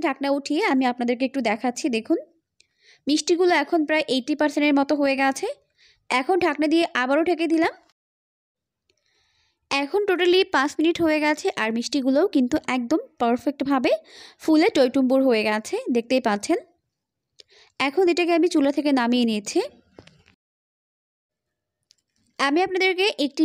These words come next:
মিষ্টি একটু কেটে দেখাচ্ছি যে এই মিষ্টিগুলো আসলে কতটা পারফেক্ট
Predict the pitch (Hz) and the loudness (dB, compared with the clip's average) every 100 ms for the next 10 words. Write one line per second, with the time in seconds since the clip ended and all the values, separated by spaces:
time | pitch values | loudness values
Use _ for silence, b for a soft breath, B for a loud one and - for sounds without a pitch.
0 | 269 269 - 320 294 381 262 240 226 226 | 2 2 0 -2 0 -2 -2 -2 -2 0
1 | 254 247 349 554 - _ b b b - | -2 -2 -2 -2 -6 _ b b b -4
2 | 277 - 277 330 - 359 349 349 330 339 | -2 2 2 2 2 2 4 4 2 2
3 | 339 294 240 269 311 302 220 233 254 | 0 0 0 0 -2 0 0 2 -2